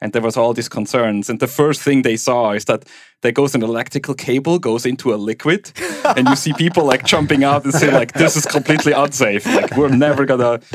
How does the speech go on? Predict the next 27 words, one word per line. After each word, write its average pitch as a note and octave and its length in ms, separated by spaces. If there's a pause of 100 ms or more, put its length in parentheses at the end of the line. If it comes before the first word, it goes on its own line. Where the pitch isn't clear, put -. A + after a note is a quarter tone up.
(340)
and C3+ 60
then C3+ 100
I C3+ 60
had C3 120
to C3+ 40
explain B2+ 300
them B2+ 80
that A2+ 160
this A2+ 180
is - 160 (160)
oil, C#3 440
a A2+ 60
dielectrical A2 600
fluid, C3+ 680
and A2+ 100
it's - 140
all G#2 180
grounded B2 840
and G#2+ 140
stuff. G#2+ 300
But C#3 180
we're A3+ 160
definitely G#3 380
at C#3+ 80
the C3 80
point C3 380
that A2 240